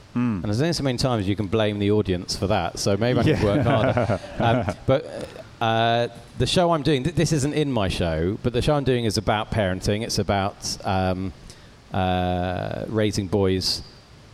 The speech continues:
Speaker 2: to not be dicks in the world, and that's
Speaker 1: Mm-hmm.
Speaker 2: s-, some, what it's become. So the jokes have kind of filtered out the show a little bit. There's one bit I, I wanted to bring to you today, um, is, is about, uh, naming our child. So,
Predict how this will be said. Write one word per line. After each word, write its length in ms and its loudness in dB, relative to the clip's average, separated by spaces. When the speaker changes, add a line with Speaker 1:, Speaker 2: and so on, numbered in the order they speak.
Speaker 2:
to 100 -4
not 200 -4
be 80 -2
dicks 320 -2
in 100 -4
the 60 -4
world, 340 0
and 100 -2
that's 440 -4
Speaker 1:
Mm-hmm. 180 -2
Speaker 2:
s-, 240 -6
some, 320 -4
what 140 2
it's 100 -4
become. 440 0
So 120 -2
the 100 2
jokes 340 0
have 100 -2
kind 160 2
of 80 -2
filtered 340 0
out 160 0
the 80 -2
show 260 2
a 40 4
little 200 2
bit. 200 -2
There's 160 2
one 140 2
bit 100 2
I, 260 2
I 240 2
wanted 320 -2
to 220 2
bring 220 2
to 140 2
you 180 4
today, 560 2
um, 300 2
is, 260 2
is 180 2
about, 460 0
uh, 280 2
naming 520 0
our 120 2
child. 580 0
So, 440 2